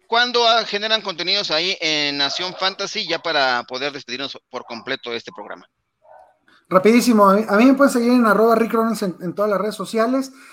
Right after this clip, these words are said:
Speaker 2: A Nación, eh, principalmente síganos en Twitter en arroba Nación Fantasy M X, también tenemos nuestro canal. Los lunes o martes tenemos live, el miércoles sale el podcast, el jueves, el,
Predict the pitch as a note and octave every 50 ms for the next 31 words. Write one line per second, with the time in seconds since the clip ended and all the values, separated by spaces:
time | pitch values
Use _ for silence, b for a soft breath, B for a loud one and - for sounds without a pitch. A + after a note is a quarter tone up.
0 | B B B B E3 E3 E3 F3 F3 F3+ E3+ - - A#3+ A#3+ B3 C4 C4+ C4 C4+
1 | - F#3+ F3 F3 F3 E3 E3+ E3+ F3 D3+ D3+ - - A3+ A#3+ A#3 A#3 A#3 G#3 A#3
2 | G#3 G#3+ A#3 A3 A3+ A3 G#3+ G3 F#3+ F#3+ F3+ F3 - A3+ A3+ A3 A3+ A#3 A3 G3+
3 | F#3 F3 D#3+ E3 F#3 G3 G#3 A3 A3 G3 F3 D#3 - G3 G3+ G3 - G#3+ G#3 G#3
4 | - G#3+ G3 - G3 F#3 F#3+ G#3 G#3+ G#3+ G#3+ A3+ B3 A#3 - B3 B3 - - F#3
5 | F3 F3+ F#3 G3+ G3 G3 G3 G3+ G3 F#3 D#3+ - - D#3+ D#3+ D3 D3+ B B B
6 | B B B _ F#3 F3+ F#3 G3+ A3 A#3+ C4 C4 C4 B B B B B _ F#3
7 | F#3+ G#3+ A3 A3+ A#3+ A#3+ B3 B3 B3 - - - - - - G3+ G3 G#3 A3 B3+
8 | C4+ C4+ C4+ C4 - - - - _ _ _ _ - E3+ E3 F#3+ A3+ A#3+ A3+ A3
9 | G#3 G3 - - F3 F3+ F#3 F#3 F3+ D#3+ - E3+ F3 G3 A3+ B3 A3+ - _ -
10 | E3 D#3 D#3 D3+ D3+ D#3 F3 F#3+ G3+ G#3 G3+ G#3 F#3 F3 - - F#3+ F3+ F#3 F#3
11 | F#3 F3 E3+ E3 D#3+ D#3+ D3+ C#3+ C#3+ C3+ _ _ A3 A#3 A#3+ A#3 _ - A3+ A3+
12 | - - - - D3 - - _ - F#3+ G3 G3 G3 G3 F#3+ F3+ F#3 F3+ D#3+ D#3
13 | D3+ D#3